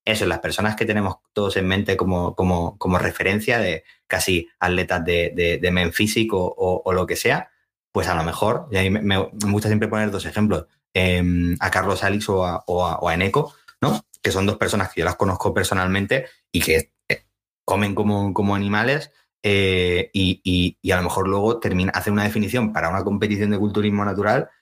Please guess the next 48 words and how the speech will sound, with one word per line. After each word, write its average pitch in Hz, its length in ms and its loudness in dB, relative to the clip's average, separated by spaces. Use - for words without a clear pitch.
y 92 40 -6
a 92 40 2
lo 90 60 2
mejor 98 140 2
están 131 180 -2
comiendo 117 340 0
dos 98 120 -2
mil 101 180 0
setecientas 98 560 0
calorías 87 500 0
y 101 340 0
haciendo 107 340 0
veinte 101 240 -2
mil 87 180 -4
pasos. 104 400 0
Y 82 80 -4
luego 90 200 0
tienes 110 280 0
tú 113 180 0
a 78 80 0
Juan, 123 680 -2
que, 95 400 0
que, 92 420 0
que, 90 580 0
que 90 340 0
tiene 104 380 0
veinte 92 540 -2
kilos 104 180 0
más 98 220 0
de, 95 260 0
de 104 120 0
grasa, 110 400 -2
se - 160 -4
mueve 101 280 0
treinta 90 300 -2
y 87 40 -2
cinco 90 260 0
mil 107 160 0
pasos 110 260 -2
al 110 160 0
día 139 340 -2
y 101 80 -2
está 104 160 0
comiendo 113 320 0
mil 92 320 0
novecientas 92 480 0
calorías, 90 540 0
¿no? - 200 -4